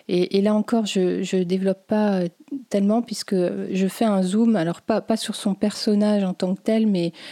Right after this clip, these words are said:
euh, vous verrez, sur la religion, les croyances. Ensuite, dans mes impressions générales, euh, je trouve que cet épisode-là prend,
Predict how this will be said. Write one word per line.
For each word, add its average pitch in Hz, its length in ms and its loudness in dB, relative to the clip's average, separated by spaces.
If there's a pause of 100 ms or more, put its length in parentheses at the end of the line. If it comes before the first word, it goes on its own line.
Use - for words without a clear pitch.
(220)
euh, 170 580 -4
vous 185 160 -4
verrez, 175 280 -2
sur 180 220 -6
la 175 120 0
religion, 180 460 0
les 180 100 0
croyances. - 580 -6 (1600)
Ensuite, 208 300 0
dans 208 100 4
mes 196 180 2
impressions 208 460 0
générales, 214 560 2 (180)
euh, 180 340 0
je 196 120 -2
trouve - 260 -4
que 220 100 2
cet 190 280 0
épisode-là 196 640 0
prend, 196 460 -2